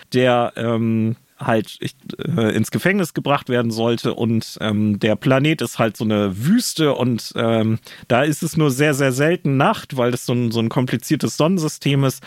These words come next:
aber natürlich kurz nachdem die da crash landen, ähm, wird es dunkel und dann kommen fiese Viecher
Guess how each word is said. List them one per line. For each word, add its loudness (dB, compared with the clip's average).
aber 4
natürlich 0
kurz 2
nachdem 0
die 0
da 4
crash -4
landen, 2
ähm, 2
wird 2
es -4
dunkel 2
und 2
dann 2
kommen 0
fiese 0
Viecher 0